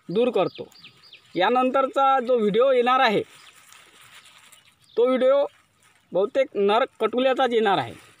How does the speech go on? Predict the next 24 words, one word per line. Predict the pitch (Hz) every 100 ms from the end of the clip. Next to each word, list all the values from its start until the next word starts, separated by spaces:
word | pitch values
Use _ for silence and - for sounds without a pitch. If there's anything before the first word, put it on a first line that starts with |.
| _ - _ -
तर |
आपण | 185 214 262
त्या | 262
व्हिडिओला | 247 214 226 269
पाहण्यासाठी | - 190 202 247 226 240 - - -
विसरू | 202 247 247
नका. | 214 123 - _ _ _ _ - -
आपण | 151 254
याची | 254 226 285 285 -
नीट | 214 262
ओळख | 277 254 262
करून | 226 226 214
घ्या. | 190 - _ _ _ _ -
याच्या | 196 269 254 -
फळाची | 190 233 269
भाजी, | 196 170 208 247 113 - - - - - - - - - -
या | 170 - 240 -
कळुसल्याची | - 196 233 254 254 262
भाजी | 196 180 214 - - - - - - - -
आपण | 151 - 262 277 - -
आवर्जून | 175 214 254 294 277
खा | 269
मित्रांनो, | 262 240 226 220 226 330 - - - - - - - -
खूप | 254